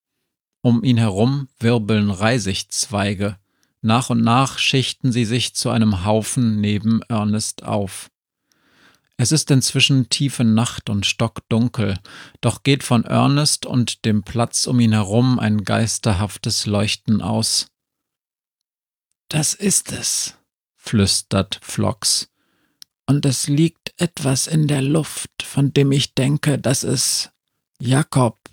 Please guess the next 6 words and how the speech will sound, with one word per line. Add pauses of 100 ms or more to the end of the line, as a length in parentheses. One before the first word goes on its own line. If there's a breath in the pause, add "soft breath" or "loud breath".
(180)
sein
könnte. (1120 soft breath)
Der
Geruch
des
Blutes